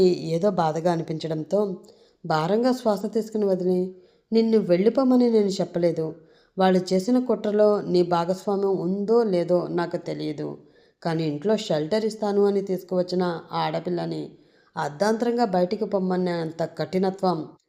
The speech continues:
మాలో లేదు. నువ్వు ఉండొచ్చు, మీ ఇంటి పని పూర్తయ్యే వరకు ఇక్కడే ఉండొచ్చు, కానీ మాకు దూరంగా ఉండు, సరిపోతుంది" అని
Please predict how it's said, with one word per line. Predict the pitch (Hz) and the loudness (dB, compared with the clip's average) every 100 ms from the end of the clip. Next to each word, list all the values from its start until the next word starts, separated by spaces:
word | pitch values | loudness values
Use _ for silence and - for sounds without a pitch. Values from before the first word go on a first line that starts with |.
| _ - | _ -4
మాలో | 170 156 160 | -2 0 -2
లేదు. | 151 147 147 147 - _ _ - | -2 -4 -6 -8 -14 _ _ -2
నువ్వు | 190 180 | 2 2
ఉండొచ్చు, | 170 185 - 156 - _ _ _ 196 | 2 0 -2 -8 -10 _ _ _ 0
మీ | 190 | 4
ఇంటి | 180 214 262 | 4 2 0
పని | 254 247 | 2 2
పూర్తయ్యే | 254 - 226 226 233 220 | 0 0 0 4 2 4
వరకు | 202 202 269 247 - _ - | 4 2 0 -4 -4 _ -10
ఇక్కడే | 170 175 160 | -8 -4 -2
ఉండొచ్చు, | 151 151 143 - 147 - _ _ _ - | -2 -4 -8 -8 -10 -12 _ _ _ -6
కానీ | 175 170 | -2 0
మాకు | 175 160 | 0 -2
దూరంగా | 160 147 156 151 151 147 | -6 -4 -4 -2 -4 -4
ఉండు, | 147 147 143 - - | -4 -6 -10 -12 -6
సరిపోతుంది" | 165 - 151 147 139 139 139 - _ _ _ | -6 -6 -8 -8 -8 -8 -12 -16 _ _ _
అని | 226 | 0